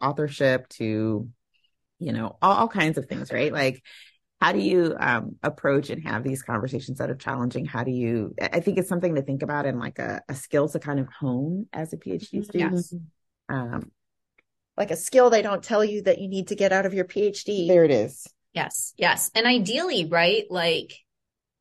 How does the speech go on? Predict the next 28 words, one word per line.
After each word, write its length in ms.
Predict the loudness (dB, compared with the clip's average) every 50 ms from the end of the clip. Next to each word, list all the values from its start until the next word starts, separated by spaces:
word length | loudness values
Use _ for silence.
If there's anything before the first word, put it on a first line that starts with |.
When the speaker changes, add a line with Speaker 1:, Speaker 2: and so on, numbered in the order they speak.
| _ _ _ _ _ _ _ _ 0
Speaker 2:
I 100 | 2 4
didn't 340 | 6 6 6 4 2 -4 -2
realize 400 | -2 0 2 2 2 0 0 -2
until 260 | -4 -4 -4 -4 -2
after 320 | 0 0 0 0 -2 -2
I 100 | -2 -2
was 180 | -2 -4 -6 -4 0
out 400 | 2 2 2 2 0 -2 -6 -8 -14 -20 -20 -18 -12 -4
how 260 | 0 2 2 2 2 2
much 720 | 0 0 0 0 0 -2 -2 -6 -8 -8 -8 -10 -12 -16 _ _ 0 2
of 400 | 4 4 4 2 -2 -4 0 2
that, 480 | 4 4 6 6 4 4 2 0 -4 _ -18 -18 -18 _ _ _ _ _ _ _ _ _ _ _ -2
um, 360 | 0 2 2 2 0 -2 -2
I 360 | -2 -2 -2 -2 -4 -8 -10 -12 -6
gained 460 | -2 0 0 0 0 -2 -4 -4 -8 -12 _
through 680 | -16 -14 -8 -4 -4 -2 0 0 -2 -2 -4 -6 -8 -10 _ -6
the 120 | -4 -2
mentor 420 | -2 -2 -2 -2 -2 0 0 0
that 140 | 2 2 2
I 100 | 2 4
ultimately 520 | 4 2 2 0 -2 -6 -6 -6 -6 -6 -6
worked 360 | -4 -4 -4 -4 -4 -4 -4
with 280 | -4 -2 -2 -4 -6 -8 _
and 400 | -6 -4 -4 -4 -4 -6 -8 -14 -10 -4
seeing 420 | -2 0 0 0 0 -2 -2 -2
how 220 | -2 -2 -2 -2 -2
he 260 | -4 -6 -6 -4 -2 0
operated, 880 | 2 2 2 2 2 2 2 2 2 2 2 2 0 0 -2 -4 -8